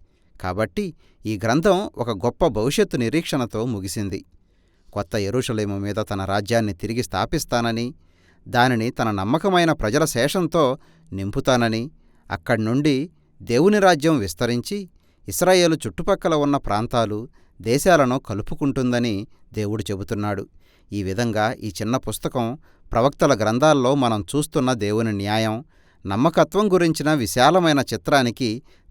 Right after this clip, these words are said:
తన వంతు పాత్రను జోడించింది. ప్రాచీన కాలంలో ఏదోము ప్రజలు చూపిన గర్వం, నమ్మక ద్రోహం మానవుని దుస్థితికి ఒక ఉదాహరణగా నిలిచింది. అన్ని మార్గాల్లో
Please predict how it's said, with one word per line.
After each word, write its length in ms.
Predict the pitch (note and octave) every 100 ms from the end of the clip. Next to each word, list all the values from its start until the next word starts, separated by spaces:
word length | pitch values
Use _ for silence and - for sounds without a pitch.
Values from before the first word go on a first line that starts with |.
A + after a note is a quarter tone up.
| -
తన 120 | A2
వంతు 300 | G2+ G#2+ C#3
పాత్రను 480 | A2+ A2+ - G2 G#2+
జోడించింది. 640 | G#2 G2+ G#2+ F#2+ G#2 G2 - - _ _ -
ప్రాచీన 380 | G2+ G#2 A2 F#2+
కాలంలో 680 | F#2 G#2 A2 G#2+ A#2 G#2+ A2 _ _ G2+
ఏదోము 420 | A2+ C#3 D3+ B2+
ప్రజలు 320 | - G#2+ A#2+
చూపిన 380 | - A2+ G2+ G2+
గర్వం, 480 | F2 G#2 G#2+ G#2+ A2+ _ _ _ G2+
నమ్మక 340 | G2+ A2 A#2
ద్రోహం 520 | F#2 A2 A2+ A#2+ A2+ - - G#2+
మానవుని 400 | A#2 F#3 F#3+ D#3
దుస్థితికి 800 | A#2 - D#3 C3+ A2 G2+ C3 F3 A2
ఒక 120 | A2+
ఉదాహరణగా 720 | G2 G#2+ C3 C#3 G2+ F2+ G#2+
నిలిచింది. 520 | D3+ G#2 G#2+ F#2 - _ _ _ _
అన్ని 220 | - A2 B2
మార్గాల్లో 680 | G2+ A2+ A2 B2+ A#2 B2+